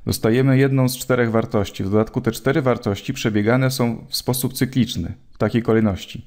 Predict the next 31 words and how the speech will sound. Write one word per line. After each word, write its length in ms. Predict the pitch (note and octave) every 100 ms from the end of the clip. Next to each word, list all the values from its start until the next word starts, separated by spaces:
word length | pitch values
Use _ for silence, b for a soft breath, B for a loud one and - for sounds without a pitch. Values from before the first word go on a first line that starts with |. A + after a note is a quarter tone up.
| b b b b
Jeden, 540 | A2 A#2+ C3+ C3+ C3+ C3+ - b b b _ -
i, 380 | A#2+ C3 C3 -
minus 360 | G#2+ B2 B2 B2
jeden, 280 | A#2+ A#2
minus 340 | A2+ A#2 A#2 -
i. 260 | A2+ A2+ B2+ B B B B B
Jak 140 | G#2+ G#2+
zwiększamy 380 | A#2+ B2+ B2
wykładniki, 400 | A#2 A#2 A#2 B2+
to 80 | B2+
potem 260 | B2 B2 A#2+
w 40 |
kółko 240 | - A#2+ A#2+
mamy 220 | A#2 A2+
znowu 420 | A2+ G2 E2+ E2+ -
jeden, 640 | G#2+ A#2+ B2 A#2+ B2 B2 - -
i, 320 | A2+ A#2+ A#2+
minus 280 | G#2+ A#2 A2+
jeden, 260 | A#2 A2+ A2+
minus 380 | A2+ A2 A2 A2+
i 180 | A2+
i 40 | A#2+
tak 180 | A#2+ G#2
dalej. 320 | F2 E2+ F2+ _ _ b b b b b b b b b b -
Czyli 480 | - A2 A2+ A2+ -
możemy 340 | A2 G#2+ D3+ D3
wykorzystać 560 | D3 C3 D3+ E3 C3
teraz 240 | A#2 G#2 -
tę 140 | G#2
własność, 640 | G#2 F#2 - F#2 A2+ -
że 420 | - G2 F#2+ F#2+